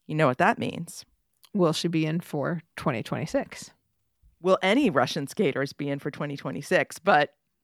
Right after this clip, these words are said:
Speaker 1: you know, who knows what's, we're still in that mode.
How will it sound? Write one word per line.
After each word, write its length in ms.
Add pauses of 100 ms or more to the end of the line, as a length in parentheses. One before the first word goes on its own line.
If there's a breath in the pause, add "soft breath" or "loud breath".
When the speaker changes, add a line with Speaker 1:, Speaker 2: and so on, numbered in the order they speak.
(240)
Speaker 1:
you 60
know, 180
who 180
knows 420
what's, 320 (120)
we're 160
still 320
in 100
that 240
mode. 340